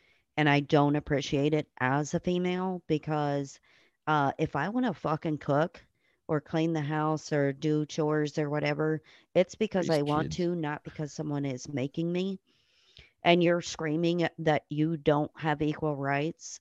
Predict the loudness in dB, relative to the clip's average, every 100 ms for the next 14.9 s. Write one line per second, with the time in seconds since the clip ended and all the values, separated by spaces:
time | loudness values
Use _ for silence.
0 | -8 -2 2 2 2 0 -2 -2 -4 -4
1 | -6 -4 -4 -6 -16 -20 _ _ _ _
2 | _ _ _ _ 2 2 -2 -2 -2 2
3 | 0 2 0 0 -2 -2 -4 -4 -2 -2
4 | -2 -4 -2 0 0 0 0 0 0 0
5 | -2 -2 0 2 0 -6 -14 -20 _ _
6 | _ _ _ _ _ 0 8 8 8 0
7 | 0 2 4 2 2 2 2 0 -2 -4
8 | -4 -4 -6 -10 -18 _ 0 2 4 0
9 | -8 _ -16 -12 0 2 2 0 -4 -2
10 | 0 -2 -2 -6 -8 -10 _ _ _ _
11 | _ _ -20 _ 0 0 0 -4 -2 0
12 | 0 2 0 0 0 0 -2 -4 -4 -4
13 | -12 _ _ _ _ _ _ _ _ _
14 | _ _ -20 _ _ -6 -4 -6